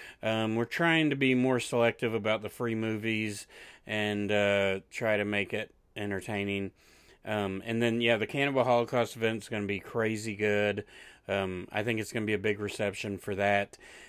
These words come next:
And then in August, we're probably gonna try our hand at, like, a, um,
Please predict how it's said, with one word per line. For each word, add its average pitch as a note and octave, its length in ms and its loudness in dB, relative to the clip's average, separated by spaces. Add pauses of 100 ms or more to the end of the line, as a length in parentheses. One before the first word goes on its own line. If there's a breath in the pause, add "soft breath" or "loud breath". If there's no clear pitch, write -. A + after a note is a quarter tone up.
(140 loud breath)
And A#2 180 0
then B2 140 4
in A#2+ 140 4
August, E3+ 720 6
we're C#3 200 0
probably E3 720 4
gonna D#3 240 4
try C#3+ 320 6
our C#3 160 6
hand C3 520 2
at, B2+ 300 6
like, A#2+ 340 2
a, A2+ 380 4
um, G2+ 440 4